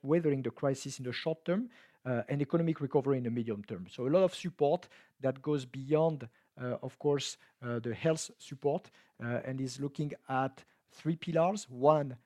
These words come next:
helping those countries implement emergency health operation and strengthen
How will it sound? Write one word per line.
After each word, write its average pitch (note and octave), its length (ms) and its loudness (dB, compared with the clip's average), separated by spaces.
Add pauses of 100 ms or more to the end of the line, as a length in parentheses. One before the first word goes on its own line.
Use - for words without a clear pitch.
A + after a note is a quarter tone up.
(120)
helping D#3 340 -2
those C#3 180 -4
countries C#3+ 580 -4
implement C3+ 600 -4
emergency C#3 720 -4
health D3 220 0
operation C3 560 -4
and A#2+ 140 -10
strengthen C#3 640 -6